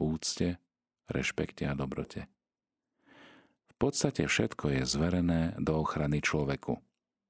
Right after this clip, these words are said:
Je to zodpovednosť, ktorá sa týka všetkých,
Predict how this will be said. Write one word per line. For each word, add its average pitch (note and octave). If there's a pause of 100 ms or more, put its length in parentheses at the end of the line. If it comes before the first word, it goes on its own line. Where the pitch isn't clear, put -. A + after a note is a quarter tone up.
(140)
Je A2
to -
zodpovednosť, F#2
ktorá D2
sa D2+
týka D#2+
všetkých, -